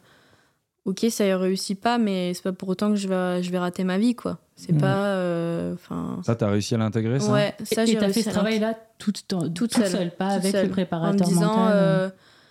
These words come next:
Speaker 1: je suis détendue. Et même, euh, euh, dans mes débuts, euh, 'fin, c'est tout le temps filmé par des caméras et, euh, c'est souvent que je suis crispée, euh, je, 'fin, je fais la gueule, euh, voilà.
Speaker 4: <laughs>
Speaker 1: Et maintenant, j'essaye de jouer avec eux, d'être détendue.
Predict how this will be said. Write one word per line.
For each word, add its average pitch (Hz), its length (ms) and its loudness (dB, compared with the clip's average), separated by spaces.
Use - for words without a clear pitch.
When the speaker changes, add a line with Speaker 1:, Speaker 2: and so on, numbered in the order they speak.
Speaker 1:
je - 60 -12
suis 202 100 -2
détendue. 208 680 2
Et 208 120 2
même, 240 260 2
euh, 202 480 0
euh, 190 140 -2
dans 190 160 0
mes 196 140 2
débuts, 208 440 2
euh, 180 300 2
'fin, 175 460 -4
c'est - 180 -8
tout - 120 -12
le - 60 -14
temps 185 100 -2
filmé 185 320 -2
par 185 160 -4
des 185 120 0
caméras 202 640 0
et, 196 200 0
euh, 180 260 0
c'est - 140 -10
souvent 202 420 -2
que 190 120 -8
je - 60 -8
suis - 180 -6
crispée, 240 760 0
euh, 190 340 0
je, - 140 -8
'fin, - 360 -16
je - 160 -12
fais 165 100 -10
la 165 140 -2
gueule, 214 480 2
euh, 175 240 2
voilà. 180 380 4
Speaker 4:
<laughs> - 40 -10
Speaker 1:
Et 214 100 4
maintenant, 185 320 0
j'essaye 208 300 0
de 196 120 0
jouer 196 180 0
avec 190 320 -2
eux, 247 220 0
d'être 190 220 -2
détendue. 202 600 0